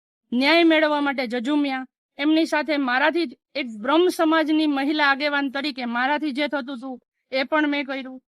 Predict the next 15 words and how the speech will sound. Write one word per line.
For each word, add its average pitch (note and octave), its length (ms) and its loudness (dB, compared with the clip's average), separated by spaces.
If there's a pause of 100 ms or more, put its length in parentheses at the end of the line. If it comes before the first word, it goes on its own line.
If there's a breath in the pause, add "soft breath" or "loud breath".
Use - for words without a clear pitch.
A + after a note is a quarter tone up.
(440)
એફ C#4 220 -2
આઈ E4 120 6
આર D#4+ 160 4
કરાવવા D#4 340 2
માટે D4+ 280 0
પણ C#4 160 -6
બહુ C4 340 -2
અમારે C#4 340 0
મુશ્કેલી B3+ 500 -6
પડી. A3+ 320 -12 (440)
ત્યારબાદ D4+ 440 2 (220)
મેં C#4 180 0
ભાવનગરમાં D#4 680 2
જોયું D4 360 -2
છે G3 180 -12